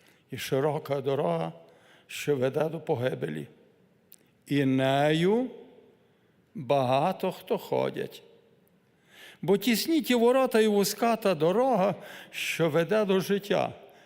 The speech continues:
і мало тих, що знаходять її». Ну, чому мало?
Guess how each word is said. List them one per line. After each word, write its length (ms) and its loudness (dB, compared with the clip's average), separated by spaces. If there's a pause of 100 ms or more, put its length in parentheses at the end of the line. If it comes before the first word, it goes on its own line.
(180)
і 80 -6
мало 680 2
тих, 720 0 (640)
що 340 -6
знаходять 1000 -4 (680)
її». 540 -6 (4000)
Ну, 180 0
чому 360 0
мало? 400 0